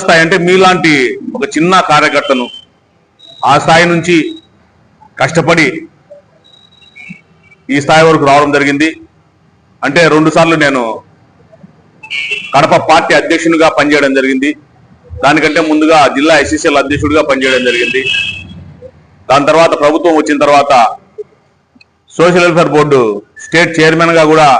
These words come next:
నేను పనిచేయడం జరిగింది. దాని తర్వాత ఇప్పుడు రాష్ట్ర వర్కింగ్ ప్రెసిడెంట్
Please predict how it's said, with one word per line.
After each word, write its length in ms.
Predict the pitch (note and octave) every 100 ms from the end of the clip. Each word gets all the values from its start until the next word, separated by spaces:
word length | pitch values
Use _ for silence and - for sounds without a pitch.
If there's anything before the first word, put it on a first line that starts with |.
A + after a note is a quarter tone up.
| - - _ _ _ _ -
నేను 140 | B2+ B2
పనిచేయడం 420 | C3+ D3 D3 C#3 C3
జరిగింది. 320 | B2+ B2+ B2+ D3 - - - _ - - - - A#2+
దాని 160 | C#3 D#3
తర్వాత 220 | D#3+ F#3 F3
ఇప్పుడు 180 | D3 D3+ C#3
రాష్ట్ర 260 | E3 - D3+ A#2 E2 - - _ _ _ _ _ _ _
వర్కింగ్ 380 | B2 D3 F3+ F3
ప్రెసిడెంట్ 420 | F3 C#3+ D3 C3+